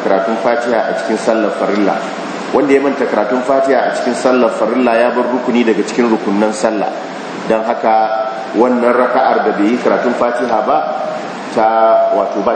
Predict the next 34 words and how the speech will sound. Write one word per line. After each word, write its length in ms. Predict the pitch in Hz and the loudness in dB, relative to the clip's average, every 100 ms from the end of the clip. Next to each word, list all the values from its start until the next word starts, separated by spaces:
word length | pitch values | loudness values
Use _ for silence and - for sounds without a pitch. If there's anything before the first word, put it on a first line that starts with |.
| - | 0
shi 80 | |
da 80 | 202 | -2
ita, 160 | 90 - | -2 -2
ba 160 | 98 | 0
ta 80 | 113 | 2
inganta 480 | 98 107 123 120 98 | 0 0 0 0 0
ba, 160 | 87 - - - - | -2 -4 -6 -8 -4
sai 160 | 107 | 2
ya 80 | 113 | 2
sake 320 | 113 123 120 110 | 4 0 0 0
yin 80 | 107 | 0
wannan 240 | 104 95 95 | 0 0 0
raka'ar. 320 | 98 110 87 - - - - - - - - - - - - | 0 0 -2 -4 -8 -10 -10 -10 -10 -10 -10 -10 -10 -6 -2
Saboda 240 | 107 107 113 | 0 0 0
haka, 240 | 117 113 - | 0 0 -2
sai 320 | - 127 117 | 2 4 4
ya 80 | 110 | 2
gini, 260 | 240 240 147 - - - - - - | 2 2 2 -4 -10 -10 -10 -4 0
ya 80 | 127 | 0
danganta 320 | 127 117 131 117 | 0 0 -2 0
da 240 | 110 101 | 0 0
a 80 | 107 | -2
wace 80 | 120 | 0
raka'a 400 | 143 139 120 104 | -2 0 2 0
ce. 160 | - 101 | -2 -2
In 160 | 117 120 | 2 2
a 40 | |
raka'a 400 | 127 131 120 117 | 2 0 0 0
farko 320 | - 131 127 143 | 0 -2 2 0
ce, 160 | 139 131 117 - - - - - - - - - | 2 0 0 -8 -10 -10 -10 -10 -10 -10 -10 -4
a, 560 | - 104 104 104 104 104 | 0 4 4 2 0 -2
sai 320 | - - 127 | -4 0 2
bayan 320 | 120 127 127 | 4 2 2
ya 80 | 127 | 2